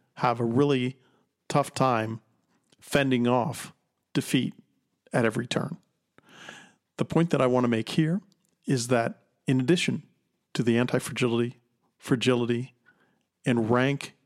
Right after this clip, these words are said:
the rank incompetence that seems to be part and parcel of every large government enterprise planet-wide is yet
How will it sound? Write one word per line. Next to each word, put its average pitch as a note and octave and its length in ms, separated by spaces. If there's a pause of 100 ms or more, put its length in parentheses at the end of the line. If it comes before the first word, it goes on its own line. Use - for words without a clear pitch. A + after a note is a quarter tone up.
(520)
the D3+ 100
rank D#3 560 (280)
incompetence - 880 (720)
that B2 220
seems D3+ 480
to C#3 100
be C3 320
part D#3 520 (100)
and C3 220
parcel C#3 720 (320)
of A#2+ 220 (220)
every C3 600 (640)
large A#2+ 680 (600)
government A#2 540 (160)
enterprise A2+ 760 (440)
planet-wide C3 760 (1080)
is C#3 420
yet C#3+ 420